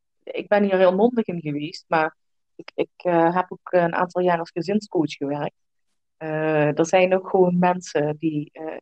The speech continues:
niet zo mondig zijn en die, eh, hierdoor dus, eh, geen, geen of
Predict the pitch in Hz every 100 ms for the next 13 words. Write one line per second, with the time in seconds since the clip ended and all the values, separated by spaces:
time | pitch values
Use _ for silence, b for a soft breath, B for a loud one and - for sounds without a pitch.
0 | - 202 - 190 165 151 147 - 131 147
1 | - _ _ _ _ _ 170 160 151 156
2 | 147 147 143 147 151 156 175 165 165 160
3 | 151 - 156 - - - 143 147 151 208
4 | 185 170 _ _ 185 185 180 - 160